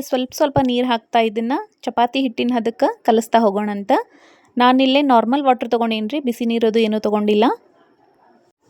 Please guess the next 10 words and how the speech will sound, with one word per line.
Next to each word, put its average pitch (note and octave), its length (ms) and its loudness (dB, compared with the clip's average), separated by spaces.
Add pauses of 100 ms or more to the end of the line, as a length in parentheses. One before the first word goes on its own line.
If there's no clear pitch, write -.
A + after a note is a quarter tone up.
(120)
ಹಿಟ್ಟು C#4+ 400 0
ಕಲಸಿ B3+ 340 2
ಆದ್ಮೇಲೆ A#3+ 480 2 (200)
ಒಂದ್ A#3 200 -4
ಅರ್ಧ A3 260 -2
ಗಂಟೆ A#3+ 300 0
ಇದನ್ನ A#3 300 -2 (520)
ರೆಸ್ಟ್ A3 280 -2
ಮಾಡ್ಲಿಕ್ಕೆ A3 380 0
ಇಡೋಣಂತ. G#3+ 440 -4